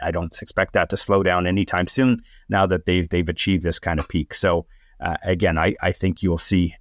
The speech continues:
you know, long-term down, you know, your downside risk in nickel prices are gonna be limited. Indonesia, it's not in Indonesia's interest to see, you know, low nickel prices. Um, and so, uh, you'll see them flex their muscle. And I think this announcement at the end of the,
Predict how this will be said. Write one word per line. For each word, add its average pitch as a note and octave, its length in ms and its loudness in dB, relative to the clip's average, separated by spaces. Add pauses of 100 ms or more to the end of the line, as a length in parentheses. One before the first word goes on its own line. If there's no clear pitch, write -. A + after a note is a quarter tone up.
(100)
you F2+ 80 -8
know, D#2+ 160 -4 (140)
long-term F#2 580 0
down, E2+ 340 -2
you F#2 120 -4
know, D#2+ 80 -6
your D#2+ 160 -6
downside G2+ 480 0
risk F#2 320 -2 (100)
in F2 120 -2
nickel G#2 200 -2
prices A2 400 0
are F2 60 -6
gonna E2 140 -2
be D#2 100 -4
limited. A2+ 440 2
Indonesia, F2+ 580 0
it's - 200 -6
not F#2 180 2
in F2 120 0
Indonesia's F2+ 560 -2
interest A#2+ 400 0 (380)
to F#2+ 100 -2
see, F2+ 340 0
you F#2 80 -4
know, D#2+ 200 -2
low F#2+ 280 2
nickel F#2+ 300 0
prices. F#2+ 640 0
Um, D#2+ 380 -4
and E2 220 -4
so, E2+ 400 0 (420)
uh, D#2+ 140 -8
you'll G2+ 240 2
see G2+ 240 0
them F#2 140 2
flex - 320 -2
their F2+ 80 0
muscle. F2 400 0
And D#2+ 100 0
I E2 60 0
think G2 220 -4
this F#2 160 -2
announcement E2 420 0
at - 60 -10
the F2 100 0
end E2+ 120 2
of D#2+ 40 -2
the, D#2 140 -2